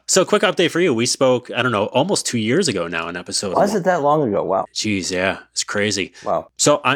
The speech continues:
Speaker 1: I am now a Prime member as of about six months ago. I was not a Prime member before.
Speaker 2: Congratulations. Welcome
Speaker 1: Thank
Speaker 2: to
Speaker 1: you.
Speaker 2: the,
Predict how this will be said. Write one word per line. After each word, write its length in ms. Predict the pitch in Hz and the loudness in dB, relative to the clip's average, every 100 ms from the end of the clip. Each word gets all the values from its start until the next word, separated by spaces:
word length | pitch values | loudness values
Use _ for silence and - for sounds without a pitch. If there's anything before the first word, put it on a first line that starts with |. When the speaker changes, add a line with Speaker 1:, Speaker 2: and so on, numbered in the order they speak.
| 139 | 2
Speaker 1:
I 80 | |
am 140 | 131 127 | 0 2
now 160 | 127 | 2
a 20 | 123 | 0
Prime 300 | - 127 117 | 2 0 0
member 340 | 90 - - _ _ - | -4 -8 -12 _ _ -6
as 200 | 95 95 | -4 -2
of 60 | |
about 180 | 92 92 | -2 -2
six 200 | - - | -2 -4
months 220 | 104 95 | -6 -6
ago. 140 | 92 78 | -8 -10
I 20 | |
was 180 | 82 90 | -10 -10
not 140 | 95 | -8
a 40 | 98 | -6
Prime 240 | 101 95 | -6 -6
member 240 | 98 90 | -6 -10
before. 180 | 82 90 | -14 -6
Speaker 2:
Congratulations. 1300 | 131 120 131 147 151 127 127 127 160 202 208 - _ | -2 2 4 4 2 4 2 2 -2 -2 -6 -14 _
Welcome 340 | - 104 113 117 | -4 -2 0 0
Speaker 1:
Thank 100 | - | 2
Speaker 2:
to 40 | 110 | 2
Speaker 1:
you. 80 | |
Speaker 2:
the, 240 | 110 107 | 4 2